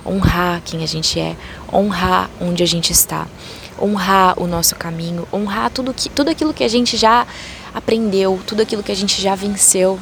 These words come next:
Lembra só, você nem andava, você nem falava, agora você faz tudo isso e tanto mais. E você pode muito mais, e você vai muito mais, é eterno esse crescimento. Então, que a gente não tenha pressa, que a gente desfrute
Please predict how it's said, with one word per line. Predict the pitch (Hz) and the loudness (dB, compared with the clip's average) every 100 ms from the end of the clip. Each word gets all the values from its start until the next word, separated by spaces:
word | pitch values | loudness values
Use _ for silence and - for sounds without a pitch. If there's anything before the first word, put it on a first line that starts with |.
| 214 | -2
Lembra | 320 480 339 | 0 4 6
só, | - 269 | 6 6
você | 262 247 - | 4 2 2
nem | 320 381 | 0 0
andava, | 415 349 220 240 269 233 | 0 0 4 6 6 4
você | 208 240 277 | -4 -2 -2
nem | 311 | -2
falava, | - 311 285 226 240 247 220 | -2 4 6 6 6 6 4
agora | 220 240 | 4 4
você | 233 - | 4 2
faz | 240 240 226 | 2 2 2
tudo | 233 254 | 0 0
isso | 240 285 - 220 | 2 4 4 2
e | |
tanto | 208 262 294 359 359 | 2 4 4 2 -2
mais. | 320 233 226 285 220 170 - - - - - - - | 0 2 2 0 -2 -4 -4 -4 -8 -14 -14 -12 -4
E | 240 | 4
você | 294 - | 6 6
pode | - 294 285 | 4 4 4
muito | 277 311 302 262 | 0 -2 -4 -4
mais, | 220 226 262 254 | -2 0 0 -2
e | 214 | -2
você | 214 - 247 | 0 2 2
vai | 208 233 254 | 2 4 4
muito | 247 226 | 2 0
mais, | 196 190 208 214 196 | -2 0 2 2 2
é | 208 220 | 0 0
eterno | - 226 - 185 208 226 | -2 -2 0 2 2 2
esse | 196 - | 0 0
crescimento. | - 170 - 165 156 156 - - - - - | -2 0 0 0 -8 -10 -12 -14 -12 -12 -8
Então, | 233 285 285 | -2 -2 0
que | 311 | 0
a | |
gente | 294 302 - | 0 0 -2
não | 349 | -2
tenha | 339 381 | -2 -2
pressa, | - 294 320 330 - 185 156 - - - | 2 4 6 4 4 2 -2 -12 -14 -6
que | |
a | 233 | -2
gente | 262 - | -2 -4
desfrute | 277 - - - 262 302 - - | -2 0 0 0 0 0 0 -2